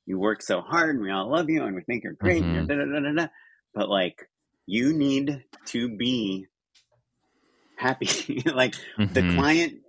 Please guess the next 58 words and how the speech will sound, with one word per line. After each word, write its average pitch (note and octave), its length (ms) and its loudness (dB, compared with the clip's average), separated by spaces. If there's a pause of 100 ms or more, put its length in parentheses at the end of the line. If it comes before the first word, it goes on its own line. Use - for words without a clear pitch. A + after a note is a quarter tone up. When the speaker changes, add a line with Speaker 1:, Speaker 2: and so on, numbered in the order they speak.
(100)
Speaker 1:
and G#2+ 120 -2
the G#2 60 -4
Speaker 2:
Mm-hmm. C3+ 80 0
Speaker 1:
agency, C#3+ 600 -2
they G#2 140 -2
need C3 260 -2
to A2+ 80 -12
see A#2+ 360 -6
that G#2 140 -6
you G2+ 180 -2
are F2 300 -2 (400)
excited A2+ 760 -2
about G2 240 -2
everything, F#2+ 400 -6
that F2 80 -8
you're E2+ 120 -4
enthusiastic, F#2+ 800 -4
that - 80 -8
you, - 140 -4 (400)
you G#2 80 0
know, G2+ 200 2
they A#2+ 220 4
wanna B2+ 300 2
know A2+ 260 2
that G2+ 100 0
it's G2+ 120 -4
gonna G#2 160 -2
be F2+ 120 -4
great. F#2+ 420 -2
And F2 120 -4
they F#2 120 0
look A2 300 2
at - 100 -2
you G#2+ 460 0 (560)
to - 100 -2
Speaker 2:
Mm-hmm. G2 60 -2
Speaker 1:
determine F#2+ 720 0 (460)
that F#2+ 100 -4
this G2+ 220 -2
is F2 100 -8
great. A2 300 2
Speaker 2:
How, F2+ 320 4
Speaker 1:
So - 120 2
Speaker 2:
how D#2+ 100 6
it's - 40 4
Speaker 1:
when G2+ 80 2
Speaker 2:
going. C#2 240 2 (220)
Yeah. C#2+ 220 2 (280)
Speaker 1:
someone C#3+ 220 4
comes A2+ 260 -2
in C#3 300 4
with G#2 160 -10
wardrobe A#2 540 0
and G#2 100 -4
you're A#2+ 100 -2
not B2 240 -2
loving D3+ 260 -2
it, - 160 -4